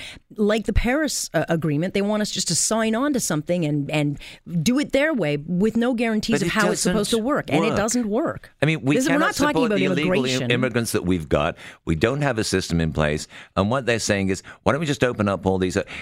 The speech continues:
Speaker 2: should I tell you what? When Hungary and Croatia say no,
Speaker 1: Yeah.
Speaker 2: that's probably a pretty leading
Speaker 1: When Australia says no, you
Speaker 2: Oh,
Speaker 1: know?
Speaker 2: well, yeah,
Speaker 1: Yeah,
Speaker 2: but they're
Speaker 1: well.
Speaker 2: convicts and they sort of like those sort of people.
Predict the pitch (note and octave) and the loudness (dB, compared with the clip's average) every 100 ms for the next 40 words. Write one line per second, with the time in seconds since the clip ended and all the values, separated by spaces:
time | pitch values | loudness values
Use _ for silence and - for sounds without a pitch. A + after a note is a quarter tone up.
0 | - - E3 - F3 C#3 A2+ A2+ G#2 - | -12 -4 -2 0 -2 -2 -2 -2 -4 -4
1 | C#3 D3 C3 A#2+ G#2+ - G#2+ G2+ G2+ - | -2 0 0 0 -4 -2 0 0 -2 -2
2 | D2+ C#2+ C#2 C2+ C2+ B1+ D#3+ D3+ - - | -2 0 0 0 0 -2 -2 -4 -2 -2
3 | G#2 - - - - - B2+ - C#3 A2 | 0 -2 -6 -8 -2 0 0 0 0 0
4 | G2+ D#2 - - - A#2+ A#2 A2 F#2 F#2 | 0 -2 -6 -14 0 0 2 0 0 2
5 | G#2+ A#3 G#3 G#3 F3 A3+ C4+ A#3+ E3+ - | 2 2 0 0 0 0 0 0 -2 -2
6 | F3 D3 D3 D3 G#3+ C3 A#2+ G#2 D#2+ - | -2 -2 -2 -2 0 0 2 0 -2 -2
7 | F2+ D#2+ E2 G#2 - F#2+ E2+ D#2 D2 - | 0 0 0 0 0 0 0 0 -2 -2
8 | C2+ - - D2+ - A#1+ C2+ A1 A#1 - | -4 -4 -2 0 0 0 -2 -2 -6 -4
9 | A#1+ A1+ G#1+ - | -4 -2 -4 -6